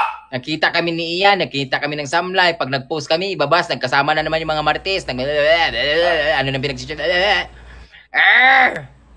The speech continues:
Hindi naging masaya yung idol ninyo dahil pinipigilan yung kasiyahan lang totoo. Ang gusto nyo, makipagplastikan dito sa Kumu. Yung sasabihin, "I love you all," kahit hindi naman namin kayo mahal. Ha? Yung nakikipagplastikan na ano,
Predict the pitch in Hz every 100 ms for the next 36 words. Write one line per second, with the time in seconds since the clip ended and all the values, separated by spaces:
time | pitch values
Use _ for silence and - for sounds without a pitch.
0 | - _ _ - 135 139 127 135 131 139
1 | 135 139 123 120 120 123 127 120 123 127
2 | 107 98 104 - 104 - 98 107 107 107
3 | 107 101 104 95 98 101 104 101 - 104
4 | 104 - _ _ - 113 - - 131 120
5 | 110 - - 107 - 113 117 - - -
6 | 110 110 107 127 139 123 _ _ - 131
7 | 135 131 135 135 180 208 135 139 143 151
8 | 131 123 123 131 123 123 123 123 123 120
9 | 113 117 127 123 117 - _ _ _ _
10 | - 120 135 160 _ _ _ _ _ _
11 | 131 131 135 127 135 131 117 127 123 -
12 | 127 - 135 131 127 139 139